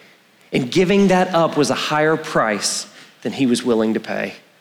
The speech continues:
And so rather than embracing an all-in relationship with Jesus,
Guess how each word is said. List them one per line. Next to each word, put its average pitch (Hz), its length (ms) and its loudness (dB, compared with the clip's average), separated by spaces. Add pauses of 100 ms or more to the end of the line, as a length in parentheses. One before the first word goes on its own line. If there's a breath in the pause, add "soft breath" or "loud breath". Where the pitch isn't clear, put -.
(420 soft breath)
And 165 100 0
so 175 100 2
rather 190 300 4
than 190 160 4
embracing 180 760 2
an 165 140 0
all-in 233 520 4
relationship 214 680 2
with 190 100 2
Jesus, 151 640 0